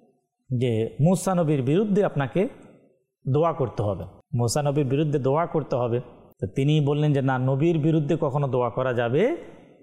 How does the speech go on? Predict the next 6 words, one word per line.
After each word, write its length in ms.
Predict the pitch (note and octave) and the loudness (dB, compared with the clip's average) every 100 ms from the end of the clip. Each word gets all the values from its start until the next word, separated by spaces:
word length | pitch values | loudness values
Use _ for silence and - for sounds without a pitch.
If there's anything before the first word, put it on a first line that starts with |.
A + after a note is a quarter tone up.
| - | -4
না।" 240 | B2 G#2+ D#2 - - _ - | -2 -2 -8 -18 -20 _ -8
অতঃপর 380 | D#3 G#3+ F3 B2 | -2 0 0 0
তারা 400 | - A#2+ A2 F#2+ - - - _ _ _ _ _ _ B2+ | -2 -2 -2 -4 -12 -20 -20 _ _ _ _ _ _ -2
বালাউন 420 | B2 D#3+ G3+ F#3+ | 0 0 2 2
বিন 220 | F3 C#3+ | 4 2
বাউরাকে 600 | B2 C3 C#3+ C3 A#2 A2 | 2 2 0 0 -2 -4